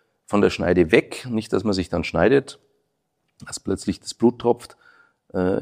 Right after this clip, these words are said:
hier ist diese Wulst nicht so stark, denn das Ganze ist aus dem Vollen geschliffen. Daher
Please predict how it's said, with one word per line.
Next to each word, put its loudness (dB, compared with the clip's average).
hier 4
ist 0
diese 0
Wulst 0
nicht 0
so 2
stark, 2
denn 2
das -6
Ganze 0
ist 0
aus -2
dem -4
Vollen 2
geschliffen. -4
Daher 2